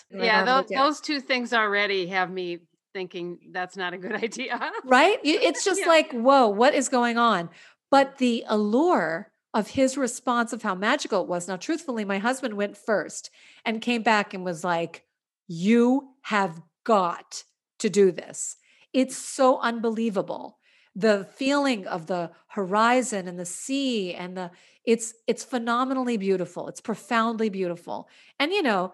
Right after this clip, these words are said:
Speaker 1: twenty, twenty has been rough. So I was like, "All right, that sounds pretty amazing. I'm gonna get over it." I got the wetsuit.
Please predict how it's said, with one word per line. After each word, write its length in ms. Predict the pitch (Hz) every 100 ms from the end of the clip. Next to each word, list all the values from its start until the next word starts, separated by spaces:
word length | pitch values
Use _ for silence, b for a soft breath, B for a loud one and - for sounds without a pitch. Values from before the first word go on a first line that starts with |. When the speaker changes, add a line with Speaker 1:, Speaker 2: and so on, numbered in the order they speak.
| _
Speaker 1:
twenty, 320 | - 466 403 233
twenty 460 | - - 277 233
has 120 | 190
been 180 | - 190
rough. 340 | 175 190 147 -
So 180 | 240
I 140 | 208 208
was 160 | 208
like, 420 | 208 185 185 175 _ _ _ _
"All 100 | 214
right, 220 | 160 135 -
that 180 | 220
sounds 220 | 226 220 -
pretty 240 | 220 208
amazing. 580 | 196 175 165 175 175 175 _ -
I'm 120 | 220
gonna 120 | 247
get 200 | 208 208
over 260 | 208 170 170
it." 160 | - _ b b _ _ _ _
I 80 | 175
got 220 | 175 165
the 80 | 240
wetsuit. 540 | 214 214 - 226 214